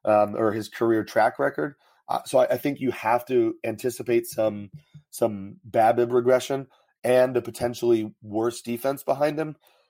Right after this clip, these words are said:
So that causes me to pump the brakes a little bit on believing, um,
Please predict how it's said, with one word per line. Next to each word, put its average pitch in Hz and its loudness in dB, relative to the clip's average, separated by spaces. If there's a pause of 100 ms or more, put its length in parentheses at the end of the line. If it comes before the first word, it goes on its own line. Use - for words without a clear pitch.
So 123 0
that 120 2
causes 139 2
me 120 0
to 110 -2
pump 123 -6
the 127 -6
brakes 113 -4
a 107 -4
little 131 0
bit 127 2
on 107 0
believing, 110 -2 (360)
um, 104 2